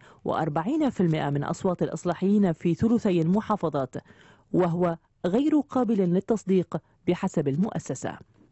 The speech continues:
بالنظر إلى كل ذلك، يبدو أن الوضع السياسي في إيران متجه نحو مزيد من التصعيد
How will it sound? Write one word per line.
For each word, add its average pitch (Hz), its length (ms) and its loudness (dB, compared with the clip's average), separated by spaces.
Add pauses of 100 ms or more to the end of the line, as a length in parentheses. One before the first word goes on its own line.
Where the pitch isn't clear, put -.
(1120)
بالنظر 269 420 2
إلى 196 380 2
كل 220 240 0
ذلك، 165 360 0
يبدو 151 220 0
أن 165 160 2
الوضع 165 360 2
السياسي 175 560 0
في 170 180 -4
إيران 220 320 2
متجه 226 500 2
نحو 165 340 2
مزيد 165 340 0
من 180 180 4
التصعيد 208 500 0